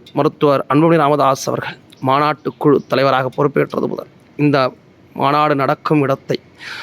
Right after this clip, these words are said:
மூன்றரை முறைக்கும் மேலாக சென்று ஆய்வு மேற்கொண்டிருக்கின்றார். அத்தோடு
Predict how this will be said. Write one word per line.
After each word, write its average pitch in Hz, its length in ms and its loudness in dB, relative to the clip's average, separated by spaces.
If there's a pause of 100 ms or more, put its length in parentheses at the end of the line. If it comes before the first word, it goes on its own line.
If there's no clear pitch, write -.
(280)
மூன்றரை 165 400 4
முறைக்கும் 180 400 4 (140)
மேலாக 143 340 0 (100)
சென்று 131 240 -4 (320)
ஆய்வு 135 240 2
மேற்கொண்டிருக்கின்றார். - 800 -6 (240)
அத்தோடு 151 340 2